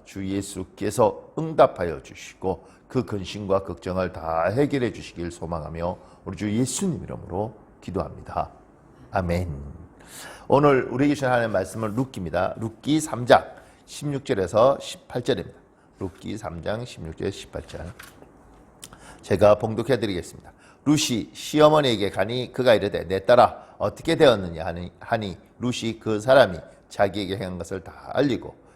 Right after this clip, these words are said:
이르되, "그가 내게 이 보리를 여섯 번 대어주며 이르기를, 빈손으로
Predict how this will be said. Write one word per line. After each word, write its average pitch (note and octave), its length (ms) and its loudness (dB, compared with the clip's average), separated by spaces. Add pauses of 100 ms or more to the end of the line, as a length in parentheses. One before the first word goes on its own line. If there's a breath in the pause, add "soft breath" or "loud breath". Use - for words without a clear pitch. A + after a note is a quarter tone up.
이르되, G#2 560 0 (220 loud breath)
"그가 C3 280 8
내게 G2+ 280 0
이 B2 220 -2
보리를 G2 520 -4
여섯 A#2 380 0
번 F2+ 200 -4
대어주며 F2+ 680 -4
이르기를, F2 640 2
빈손으로 B2+ 600 -4